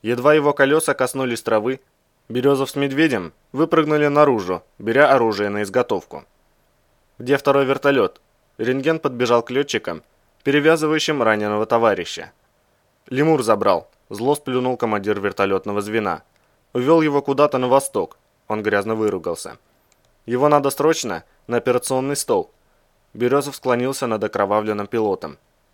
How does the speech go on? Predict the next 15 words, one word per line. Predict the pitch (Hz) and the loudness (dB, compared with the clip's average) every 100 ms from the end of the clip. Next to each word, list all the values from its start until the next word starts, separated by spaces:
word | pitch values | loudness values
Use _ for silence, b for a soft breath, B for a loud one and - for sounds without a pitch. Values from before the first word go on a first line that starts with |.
| - | -6
«Иначе | 127 135 143 | -2 -2 -2
не | 147 | -2
выживет». | 131 95 82 73 _ _ _ _ _ | -2 -4 -6 -10 _ _ _ _ _
«Где | - 135 147 | -10 0 0
аптечка?» | 143 131 101 - 90 - _ _ _ _ | 0 -4 -6 -10 -14 -14 _ _ _ _
«Будем | - 143 139 | -4 -2 -2
ставить | 131 135 135 131 | 0 2 2 0
капельницу | 151 151 120 101 - 82 - | 0 0 -2 -4 -6 -10 -12
с | - | -6
кровяной | 123 123 127 127 | -2 -2 -2 0
плазмой. | 123 101 90 80 - _ _ | 0 0 -2 -12 -16 _ _
У | 120 | -6
него | 123 120 | 0 2
большая | 120 120 127 117 | 2 0 0 0
кровопотеря». | 120 117 131 127 113 90 78 | 0 0 0 0 -2 -4 -6